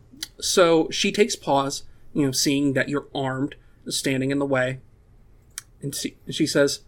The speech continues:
"Fine, get out of my way then." And instead of finishing this guy off, uh, she can't,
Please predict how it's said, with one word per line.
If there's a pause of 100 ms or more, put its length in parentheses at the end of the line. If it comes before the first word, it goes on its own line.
(500)
"Fine, (540)
get
out
of
my
way
then." (420)
And
instead
of
finishing
this
guy
off, (420)
uh,
she (420)
can't,